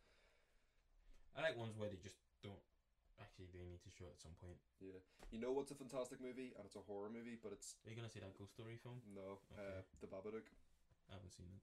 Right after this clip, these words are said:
Speaker 2: If you watch The Ba-, The Babadook's a fantastic movie just on its own. Never mind, it's a, it's a scary movie, but just as an actual film, it's fantastic. The acting in it's amazing.
Speaker 1: Okay.
Speaker 2: The shots are
Speaker 1: Who's
Speaker 2: amazing.
Speaker 1: in it, or who directed it?
Speaker 2: It's an Australian film. It's
Speaker 1: Yeah.
Speaker 2: an Australian filmmaker.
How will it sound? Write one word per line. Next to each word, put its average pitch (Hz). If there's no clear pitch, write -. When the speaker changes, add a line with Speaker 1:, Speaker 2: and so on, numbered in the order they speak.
Speaker 2:
If 98
you 104
watch 104
The 98
Ba-, 87
The 98
Babadook's 110
a -
fantastic -
movie 95
just 95
on 95
its 90
own. 95
Never 101
mind, 98
it's -
a, 98
it's -
a 87
scary 104
movie, 127
but -
just 104
as 101
an 98
actual 92
film, 95
it's 107
fantastic. 98
The 107
acting 95
in 104
it's 104
amazing. 104
Speaker 1:
Okay. 101
Speaker 2:
The 98
shots 104
are 101
Speaker 1:
Who's 135
Speaker 2:
amazing. 107
Speaker 1:
in 120
it, -
or 101
who 110
directed 101
it? -
Speaker 2:
It's 107
an 107
Australian 107
film. 123
It's 101
Speaker 1:
Yeah. 92
Speaker 2:
an -
Australian 98
filmmaker. 107